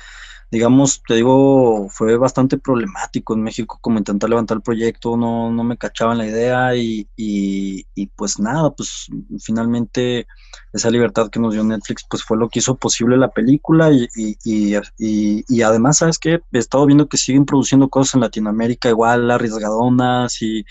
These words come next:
y le están dando chance como a otros directores que pues sí, que no quieren, digamos, contar las mismas historias de, de latinoamericanas de siempre y tal, y, y están apoyando el género ahorita, y eso es algo que creo que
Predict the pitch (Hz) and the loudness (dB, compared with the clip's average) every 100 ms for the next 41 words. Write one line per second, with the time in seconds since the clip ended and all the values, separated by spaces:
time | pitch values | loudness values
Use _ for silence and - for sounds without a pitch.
0 | - - - 123 113 110 107 117 117 120 | -16 -20 -10 -2 0 0 0 0 0 2
1 | 127 - 127 131 - 120 113 123 123 113 | 0 0 -2 -2 -4 -4 -2 -2 -2 -2
2 | 117 120 - 131 104 - 120 117 117 117 | -2 -2 -4 -8 -6 -4 -4 -4 -2 -4
3 | 117 - 120 120 117 - - - - - | -4 -4 -2 -2 -2 -6 -16 -20 -20 -18
4 | - 107 110 113 113 113 113 107 - 101 | -8 -4 -2 0 -2 -2 -4 -6 -4 -4
5 | 110 110 113 113 117 117 - - 110 113 | -2 -2 0 0 0 -2 -4 -4 -2 -2
6 | 107 107 101 98 92 98 95 98 92 90 | -4 -6 -8 -10 -12 -12 -10 -8 -8 -10
7 | - 107 117 110 - 117 131 110 - 123 | -8 -8 -6 -8 -8 -4 -4 -6 -2 0
8 | 143 135 117 110 104 101 - 117 131 135 | 2 2 -2 -6 -6 -6 -2 2 4 2
9 | - 120 117 127 135 - 123 113 107 104 | 0 -4 0 0 -2 -4 -2 -2 -4 -6
10 | 101 104 113 - 127 123 131 135 104 113 | -6 -8 -6 -6 -4 -2 -2 -2 -6 -12
11 | 104 127 123 | -4 -2 0